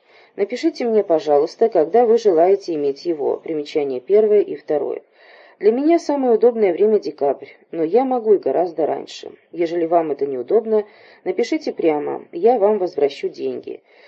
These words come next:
Я теперь в состоянии это сделать, и всё-таки отдам роман только в «Русский вестник». Ежели бы и вовсе раздумали, то я с удовольствием бы и вовсе отказался. Пожалуйста, напишите мне обстоятельно и совершенно откровенно.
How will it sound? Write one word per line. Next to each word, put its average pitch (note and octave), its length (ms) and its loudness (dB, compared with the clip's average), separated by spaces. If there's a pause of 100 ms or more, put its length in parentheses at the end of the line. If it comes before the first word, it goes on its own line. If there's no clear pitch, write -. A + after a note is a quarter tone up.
(180)
Я C4 200 4
теперь A#3 280 0
в A3 60 -10
состоянии F#3+ 680 0
это - 240 -4
сделать, C#3 460 -4
и F3+ 40 -6
всё-таки A#3 400 -2
отдам F3 320 2
роман F#3+ 360 -2
только F#3+ 320 -2
в C#3+ 40 -6
«Русский C#3 360 -6
вестник». - 520 -12 (540)
Ежели G#3 400 4
бы F3 220 4
и E3+ 140 -2
вовсе A#3+ 360 0
раздумали, A3 640 4 (400)
то - 80 -2
я A#3+ 180 4
с D4 120 -6
удовольствием A3+ 640 2
бы G#3 100 6
и F#3 60 6
вовсе E3 360 -2
отказался. D3+ 720 -4 (200)
Пожалуйста, F3+ 420 0
напишите F3 500 -6
мне E3+ 200 -4
обстоятельно G#3+ 760 0 (380)
и C#4+ 100 -6
совершенно F3 600 -2
откровенно. C#3 720 -6